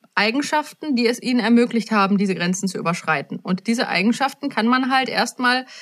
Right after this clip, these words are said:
aus der Entwicklung der Biografie, wie die Persönlichkeit geformt wurde und eben wie sie sich dann immer weiter dann entwickelt haben,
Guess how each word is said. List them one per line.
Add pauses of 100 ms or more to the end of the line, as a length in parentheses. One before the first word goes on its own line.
(200)
aus
der
Entwicklung
der
Biografie,
wie
die
Persönlichkeit
geformt
wurde
und
eben
wie
sie
sich
dann
immer
weiter
dann
entwickelt
haben,